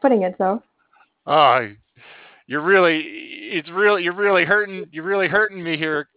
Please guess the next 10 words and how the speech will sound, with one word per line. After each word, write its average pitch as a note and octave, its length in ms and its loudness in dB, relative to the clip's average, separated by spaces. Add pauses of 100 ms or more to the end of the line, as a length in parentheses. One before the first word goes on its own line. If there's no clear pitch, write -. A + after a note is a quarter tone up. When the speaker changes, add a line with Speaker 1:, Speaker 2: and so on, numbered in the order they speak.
(140)
Speaker 2:
Carla. D3+ 340 2
You're E3 100 -6
really, F3+ 240 -2 (240)
you're G#3 100 -6
really G3+ 220 2
digging F#3+ 320 0
in F3 140 -4
deep. G3+ 260 -2 (1700)
Speaker 1:
Well, D4 120 6
I, C4 460 6